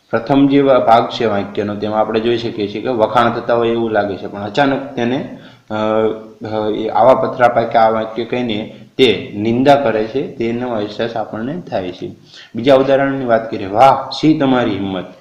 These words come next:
અહીં સુધી વખાણ છે, પણ ત્યાર-, ત્યારબાદના વા-, વાક્યને જોતા લાગે છે કે અહીં વખાણ દ્વારા નિંદા કરવામાં આવી છે કે "ઉંદર જોઈને નાઠા, શી તમારી હિંમત,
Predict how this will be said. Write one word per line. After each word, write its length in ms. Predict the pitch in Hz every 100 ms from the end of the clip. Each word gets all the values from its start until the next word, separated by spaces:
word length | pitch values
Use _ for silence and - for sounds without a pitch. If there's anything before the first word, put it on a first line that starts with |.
| _
અહીં 320 | 104 110 117 -
સુધી 260 | 123 123
વખાણ 380 | 131 135 156 120
છે, 420 | 95 90 - -
પણ 360 | 123 110 - -
ત્યાર-, 480 | 113 117 120 113 113
ત્યારબાદના 640 | 120 120 123 127 127 139
વા-, 180 | 127 123
વાક્યને 400 | 113 110 120 113
જોતા 260 | 110 107 101
લાગે 340 | 92 92 95
છે 140 | 98
કે 300 | 95 107 104
અહીં 140 | 107 104
વખાણ 380 | 95 - 107 104
દ્વારા 240 | 107 143
નિંદા 320 | 127 110 107
કરવામાં 420 | 101 95 95 95
આવી 120 | 92 92
છે 120 | 104
કે 140 | -
"ઉંદર 400 | 98 117 147 127
જોઈને 300 | 113 107 98
નાઠા, 300 | 92 90 - - - - -
શી 180 | - 147
તમારી 440 | 139 127 117 107
હિંમત, 340 | 95 98 104